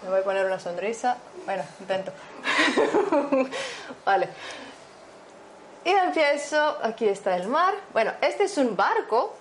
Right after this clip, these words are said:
que la verdad es un barco, pero también, también es un submarino. Submarino se, se dice, ¿no? Lo que va detrás. Bueno, empiezo yo. Aquí hay otras islitas que son muy interesantes,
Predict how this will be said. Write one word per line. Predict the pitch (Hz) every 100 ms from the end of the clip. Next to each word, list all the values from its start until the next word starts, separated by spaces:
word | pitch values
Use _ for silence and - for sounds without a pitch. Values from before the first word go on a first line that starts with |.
| -
que | -
la | 214 196
verdad | 190 202 349
es | 427 -
un | 214
barco, | 202 285 -
pero | 370
también, | 233 220 269 262
también | 240 220 262 320
es | 320
un | 277 294 -
submarino. | - 220 208 185 165 - -
Submarino | - 208 233 247
se, | 240 226
se | - 226
dice, | 214 196
¿no? | 240
Lo | 240
que | 208
va | 196
detrás. | - - - - - - - - - - - - - - - - - - - - - - - -
Bueno, | 262 254 175 - -
empiezo | 277 277 370 466 466 392
yo. | 294 277 349
Aquí | 269 440 466
hay |
otras | 381 427 415
islitas | 247 247 294 415 185 339 - - - - -
que | 214
son | 208 185
muy | 185 247 403 440
interesantes, | 330 262 240 - 247 262 277